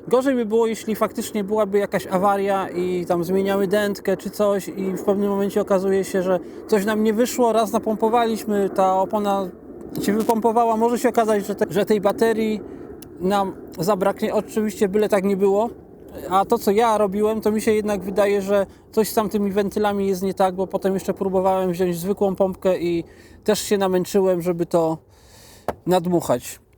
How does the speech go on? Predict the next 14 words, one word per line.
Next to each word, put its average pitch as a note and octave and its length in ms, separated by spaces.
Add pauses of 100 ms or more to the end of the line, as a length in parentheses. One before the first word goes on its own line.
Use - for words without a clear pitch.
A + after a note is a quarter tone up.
Słuchajcie, G#3 360
jeszcze A#3+ 360
tutaj A3 240
w - 60
tym A3 180
pudełku A3+ 440
jest A3+ 200
oczywiście G#3+ 480
też G#3+ 220
instrukcja, G#3+ 800 (440)
cała G3+ 280
taka F#3+ 340 (840)
duża A3+ 320
książeczka. G#3 760